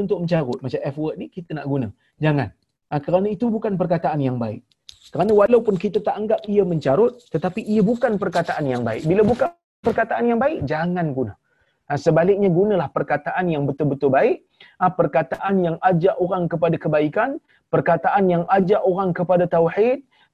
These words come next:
peng-, perkataan yang ajak orang kepada Quran, perkataan yang ajak orang kepada sunnah, perkataan yang ajak orang supaya meninggalkan maksiat. Ni perkataan-perkataan yang baik. Ataupun doa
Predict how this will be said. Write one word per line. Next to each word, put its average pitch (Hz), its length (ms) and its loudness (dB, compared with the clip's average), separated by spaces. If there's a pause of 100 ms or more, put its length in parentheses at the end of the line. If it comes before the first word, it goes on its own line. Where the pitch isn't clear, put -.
peng-, 170 240 0
perkataan 196 560 0
yang 175 160 2
ajak 190 400 2
orang 190 240 0
kepada 170 480 2
Quran, 196 560 2 (320)
perkataan 185 480 2
yang 190 240 2
ajak 196 320 2
orang 196 320 0
kepada 185 480 0
sunnah, 202 640 2 (320)
perkataan 190 560 2
yang 185 160 2
ajak 196 400 0
orang 196 320 0
supaya 196 400 2
meninggalkan 202 880 0
maksiat. 175 400 -2 (400)
Ni 294 400 4
perkataan-perkataan 131 1120 -2
yang 110 160 -10
baik. 98 240 -12 (640)
Ataupun 170 480 0
doa 226 400 0